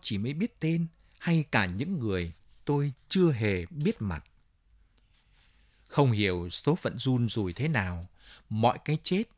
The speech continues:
đều dồn về chỗ tôi. Lên An Long Vang được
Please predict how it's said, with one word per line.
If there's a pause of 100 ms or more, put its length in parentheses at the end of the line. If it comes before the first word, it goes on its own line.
(140)
đều
dồn
về
chỗ
tôi. (1400)
Lên
An
Long
Vang (120)
được